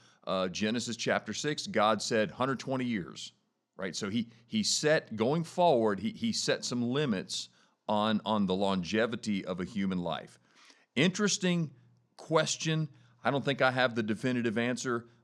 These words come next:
but ultimately I believe that, uh, as, as sin became more of a reality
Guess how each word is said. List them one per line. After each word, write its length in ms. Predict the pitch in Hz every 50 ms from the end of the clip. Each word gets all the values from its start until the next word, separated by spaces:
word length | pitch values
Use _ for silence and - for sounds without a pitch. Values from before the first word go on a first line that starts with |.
| -
but 140 | - 113 110
ultimately 460 | 120 123 127 - 127 120 117 110 107
I 100 | 101 101
believe 500 | 98 98 104 101 101 101 101 98 87 82
that, 240 | 92 87 - - -
uh, 120 | 90 85 -
as, 280 | 87 98 101 95 82 -
as 260 | - 87 92 95 -
sin 400 | - - - 139 135 135 135 123
became 360 | 117 113 - 123 113 107 101
more 240 | 98 104 110 123 135
of 80 | 131 131
a 60 | 135
reality 800 | 127 131 127 113 95 92 95 98 92 90 - 87 85 87 82